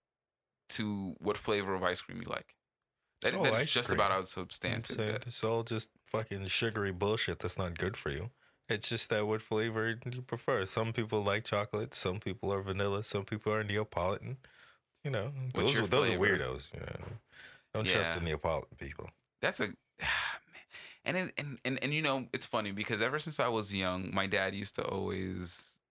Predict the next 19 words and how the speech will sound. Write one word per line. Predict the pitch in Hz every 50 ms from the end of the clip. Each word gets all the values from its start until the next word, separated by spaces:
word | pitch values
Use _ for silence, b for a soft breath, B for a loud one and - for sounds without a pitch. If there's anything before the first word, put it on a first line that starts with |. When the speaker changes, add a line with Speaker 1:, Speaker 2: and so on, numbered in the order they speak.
| _ _ _ _ _ _ _
Speaker 1:
he | - 92 113
used | 113 -
to | - 127
describe | 113 110 104 - - - - - 107 107 98 95 95 92 92 90 -
politics | - - 92 92 92 92 87 - - - - - -
and | 92 92 92
life | 90 87 87 -
as | 87 85 90
a | 90
game. | 87 - 90 87 85 82 78 - - b b b b b b b b b b b -
And | 117 135 139
it | 135 123
always | - - 185 185 185 175 160 147 131
rubbed | 117 120 120 120 120
me | 120 113
the | 107 104 101
wrong | 98 101 101 98 98 95 90
way. | 90 87 87 85 - - - _ -
And, | 95 92 92